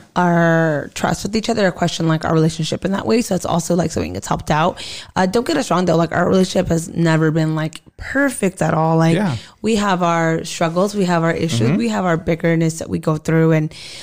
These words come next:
Speaker 1: um, even to this day, we'll bicker about the dumbest stuff. Like,
Speaker 2: Yeah.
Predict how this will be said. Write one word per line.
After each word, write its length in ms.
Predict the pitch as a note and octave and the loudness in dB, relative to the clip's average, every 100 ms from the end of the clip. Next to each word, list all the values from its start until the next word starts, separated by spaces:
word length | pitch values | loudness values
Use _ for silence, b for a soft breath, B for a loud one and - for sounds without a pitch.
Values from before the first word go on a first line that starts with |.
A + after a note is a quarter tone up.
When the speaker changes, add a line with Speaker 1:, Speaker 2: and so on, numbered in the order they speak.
| B B | B B
Speaker 1:
um, 240 | F3+ F3 | 0 2
even 220 | - A#3 | 2 2
to 80 | C#4+ | 2
this 180 | D4+ D4+ | 0 0
day, 160 | - - | -2 0
we'll 120 | G#3+ | 0
bicker 240 | A3+ A#3 | 0 0
about 240 | A#3 B3 A3+ | 0 0 0
the 80 | |
dumbest 420 | F#3 F3 F#3+ G#3+ - | 0 2 2 0 -2
stuff. 500 | A3+ A3 E3 D#3+ D#3+ | 0 0 2 -2 -2
Like, 220 | E3+ E3 | 0 2
Speaker 2:
Yeah. 120 | B2+ | 0